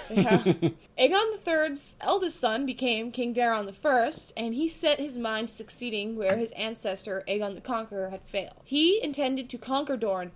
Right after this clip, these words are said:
Speaker 2: and fast. He got started so quickly that it's pretty much beyond certain that he had it in mind from a younger age. Younger than fourteen.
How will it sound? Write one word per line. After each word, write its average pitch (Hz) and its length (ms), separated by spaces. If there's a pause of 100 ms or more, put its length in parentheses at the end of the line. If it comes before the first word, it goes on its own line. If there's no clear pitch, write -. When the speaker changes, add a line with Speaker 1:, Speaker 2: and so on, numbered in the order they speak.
(120)
Speaker 2:
and 175 160
fast. - 580 (120)
He 277 140
got 349 180
started 330 320
so 262 240
quickly 277 440
that 233 120
it's 214 140
pretty 269 260
much 233 160
beyond 196 360
certain 233 360
that 196 120
he 226 160
had 214 260
it 175 100
in 190 100
mind 190 320
from 190 140
a 170 40
younger 180 340
age. - 320 (200)
Younger 226 480
than 190 220
fourteen. 226 840